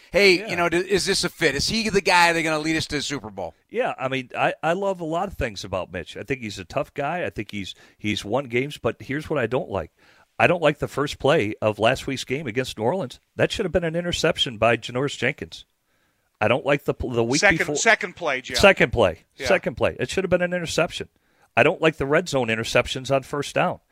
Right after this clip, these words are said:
Speaker 2: You can't win with that. You can't win in the N F L when you're thirty-first in the N F L in third down conversions. That's why you, time of possession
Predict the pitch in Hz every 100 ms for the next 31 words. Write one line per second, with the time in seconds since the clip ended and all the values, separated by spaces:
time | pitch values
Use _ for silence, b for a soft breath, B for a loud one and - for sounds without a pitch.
0 | _ _ - 180 - 190 - 151 190 113
1 | 95 82 - _ _ _ _ - 113 185
2 | 190 139 170 196 131 131 143 151 - 165
3 | 135 113 117 120 139 156 147 165 170 -
4 | 127 120 127 - 170 123 110 131 139 135
5 | 139 143 113 147 202 87 - b b b
6 | - 127 - 156 147 139 113 - 160 170
7 | - 117 180 208 131 127